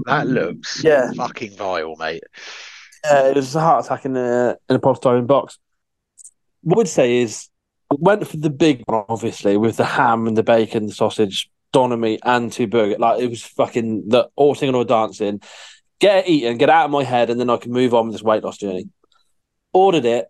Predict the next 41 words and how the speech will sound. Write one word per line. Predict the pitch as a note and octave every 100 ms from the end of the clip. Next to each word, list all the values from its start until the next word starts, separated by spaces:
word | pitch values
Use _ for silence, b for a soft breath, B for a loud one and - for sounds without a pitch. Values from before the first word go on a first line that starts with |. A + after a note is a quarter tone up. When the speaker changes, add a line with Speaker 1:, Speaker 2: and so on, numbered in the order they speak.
| -
Speaker 2:
and | C3+
the |
one | C#3+ D#3
she | C#3+
gave | D#3+ D#3+
me | D#3
was | B2 C3+
the |
one | C3 B2+
below | C3+ C#3
that, | A2+ -
basically, | C3+ C#3+ - - A#2 A2
which | A#2+ -
didn't | - B2+ A#2
have | B2+ A#2+ -
the | A2
ham | - C#3 A#2 A#2
or | - A#2
the | A2
bacon | F#2 B2+ B2 A#2
in | F2
it, | D2 - _ _
but | - -
it | -
did | C#3 -
have | A#2+ G2+
a | - - _ -
fucking | E3+ - B2+
load | B2 C#3 C3+
of | A#2+
doner | B2 G#2+
meat, | G#2 E2+
two | - C#3+
burgers, | B2+ A2+ G2+ G2+ G2 _ _ _ _ _ _ _ -
and | C3+ C3+ A2+
a | A#2+
chippy | - C3+ C3
sausage | - D#3 - A2
in | G2
it. | F2+ - _ B B B B _ _ _ -
Now, | D3+ D3+ C#3+